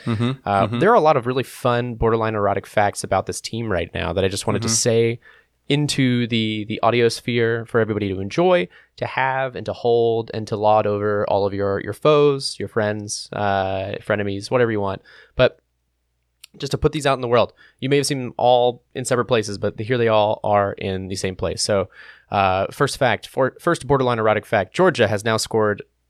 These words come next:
Speaker 2: one hundred and one points without allowing one. Uh,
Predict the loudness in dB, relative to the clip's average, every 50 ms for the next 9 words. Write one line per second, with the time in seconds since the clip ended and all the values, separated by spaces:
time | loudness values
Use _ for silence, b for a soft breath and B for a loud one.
0 | _ _ -2 0 2 2 2 0 -2 -2 0 0 -2 -2 -2 -2 -2 -2 -2 -2
1 | -4 -4 -4 -2 -2 0 0 2 2 2 2 2 0 -4 -10 _ _ -8 -6 -4
2 | -4 -4 -6 -10 _ _ B B B B B B B B B B -6 -2 0 2
3 | 2 2 0 -2 -4